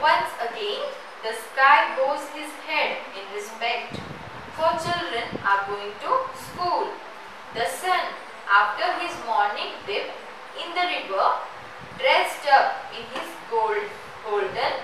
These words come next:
muslin turban, waits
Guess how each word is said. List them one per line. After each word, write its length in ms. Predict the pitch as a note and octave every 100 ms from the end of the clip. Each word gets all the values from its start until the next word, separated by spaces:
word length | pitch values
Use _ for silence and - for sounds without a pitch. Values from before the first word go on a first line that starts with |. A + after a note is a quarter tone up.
| - - - D4
muslin 520 | E4 D4 E4 E4+ E4
turban, 340 | C#4 C4 C4 C4 - - - - - - - - - - - G4
waits 480 | G#4 - - -